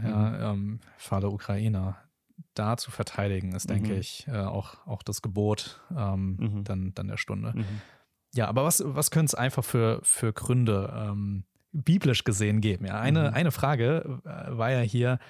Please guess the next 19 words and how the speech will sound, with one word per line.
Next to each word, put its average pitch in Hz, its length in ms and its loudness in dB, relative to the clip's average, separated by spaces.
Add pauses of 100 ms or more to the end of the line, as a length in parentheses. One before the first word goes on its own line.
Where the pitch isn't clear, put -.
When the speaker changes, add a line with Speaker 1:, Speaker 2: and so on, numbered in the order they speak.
(280)
Speaker 2:
nämlich 113 340 -2
das - 160 -6
Gebot, 110 520 -2
„Du 113 320 0
sollst 101 360 -2
nicht - 160 -6
töten“. - 280 -8
Was 107 120 0
Speaker 1:
Ja. - 20 0
Speaker 2:
würdest 107 240 0
du 104 60 0
sagen? 95 280 -2
So, 95 220 -6
wie, 107 300 0 (340)
wieso 135 880 2 (640)
würde 117 460 -2
man 113 200 2
das 107 180 0
Gebot 107 680 -4